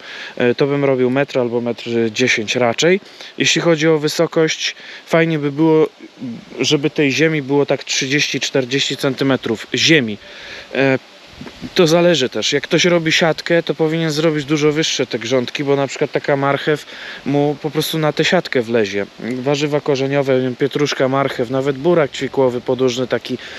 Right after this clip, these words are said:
po prostu może dojść do siatki i ma problem, żeby rosnąć dalej. E, rozgałęzi się, gdzieś się tam poplącze z tą siatką albo zdeformuje bardzo i, no,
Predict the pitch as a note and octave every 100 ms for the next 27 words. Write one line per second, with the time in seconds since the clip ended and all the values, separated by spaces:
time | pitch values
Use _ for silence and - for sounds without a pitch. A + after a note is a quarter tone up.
0 | - - F3 F3 E3 F#3 F3+ E3 E3+ E3+
1 | E3 C#3+ - D3+ D3+ - D#3+ D3+ - D3+
2 | C#3+ C#3+ C3+ C3+ C#3+ C#3+ G3 G3+ - G#2+
3 | G2+ A#2 G#2+ G2+ G2+ - - - B2 A#2+
4 | C#3 C3+ C3+ C#3 C3+ B2+ B2 A#2 C3 A2
5 | A#2 - C3+ C#3+ C3 D3+ - D3+ B2+ B2+
6 | - A#2+ A2+ A#2+ - B2+ A#2+ - - -
7 | B2 B2 B2+ B2+ B2 C3+ C3 B2+ B2 A2+
8 | A#2 A2 A#2+ A#2+ A#2 G#2+ - - - B2
9 | D3 E3+